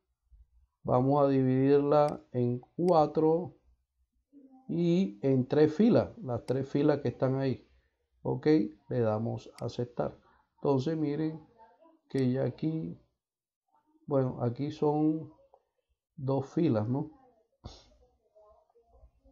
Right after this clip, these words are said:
Vamos a coger esta de aquí y lo vamos a hacer con el botón derecho del mouse. Damos un clic derecho, que esa es la segunda forma, le damos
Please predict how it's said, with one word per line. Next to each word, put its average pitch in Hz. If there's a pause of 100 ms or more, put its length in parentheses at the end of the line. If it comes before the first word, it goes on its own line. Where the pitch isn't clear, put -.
(320)
Vamos 156
a 151
coger 139
esta 151
de 143
aquí 139 (220)
y 180
lo 143
vamos 135
a -
hacer 135
con 143
el 127
botón 123
derecho 131
del 123
mouse. 120
Damos 120
un 127
clic 135
derecho, 143 (1000)
que 117
esa 113
es 123
la 127
segunda 127
forma, 131
le 113
damos 117